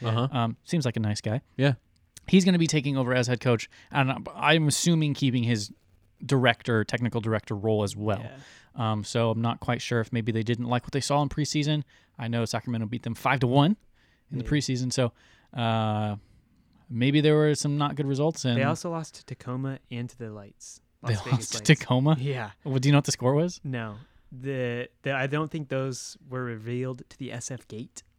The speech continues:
Speaker 3: but
Speaker 2: <laughs>
Speaker 3: then, uh, they lost five one to the Republic, and then they were up two nil against the Earthquakes, and then capitulated in twenty minutes and gave it, gave up three goals.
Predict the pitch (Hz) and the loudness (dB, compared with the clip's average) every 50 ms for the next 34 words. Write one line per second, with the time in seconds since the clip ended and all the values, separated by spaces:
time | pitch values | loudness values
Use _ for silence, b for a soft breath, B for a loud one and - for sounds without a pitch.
0 | _ - 139 123 147 131 123 - - - - 131 123 123 123 120 123 120 120 - | _ -14 -6 -4 -2 -2 -2 -4 -8 -8 -6 -4 -4 -2 -2 -4 -4 -6 -6 -8
1 | _ _ _ _ _ _ _ _ _ - 131 120 120 117 113 123 120 120 117 117 | _ _ _ _ _ _ _ _ _ -8 -6 -4 -4 -4 -4 -4 -4 -4 -4 -4
2 | - - 147 143 147 139 143 135 131 123 123 113 120 117 113 110 - 123 120 117 | -4 -2 0 0 2 2 0 0 0 -2 -4 -4 -4 -4 -4 -4 -6 -6 -6 -6
3 | 117 113 107 - - _ 123 120 120 117 117 117 117 110 b b b b b b | -6 -8 -10 -14 -14 _ -8 -6 -6 -6 -6 -8 -8 -10 b b b b b b
4 | b - 143 131 131 165 240 262 233 - - - - - 220 208 202 214 214 202 | b -6 -4 -4 -2 -2 -4 -4 -6 -6 -12 -6 0 2 4 6 6 6 6 4
5 | 160 147 135 143 143 143 - - - - _ _ _ _ _ - 139 - 139 151 | 2 0 -2 -2 -2 -4 -4 -8 -10 -14 _ _ _ _ _ -14 -8 -4 -4 -4
6 | 151 - 254 277 285 247 - - - - - _ _ - 143 143 147 143 143 135 | -2 -2 -4 -4 -4 -6 -10 -14 -16 -16 -18 _ _ -6 -4 -2 0 0 0 -2
7 | 131 - 123 - 135 - - 131 120 123 120 117 110 - - _ - 127 - - | -4 -6 -10 -10 -10 -8 -8 -6 -6 -6 -6 -8 -10 -12 -14 _ -10 -10 -8 -8
8 | 123 120 117 113 110 107 - - 113 107 113 110 104 110 107 - _ - - - | -8 -8 -6 -8 -8 -10 -10 -12 -10 -10 -10 -12 -12 -12 -14 -14 _ -20 -18 -14
9 | 120 110 110 110 - - - 131 - - - - - - - - | -12 -12 -12 -14 -16 -18 -20 -18 -18 -18 -18 -20 -20 -20 -20 -20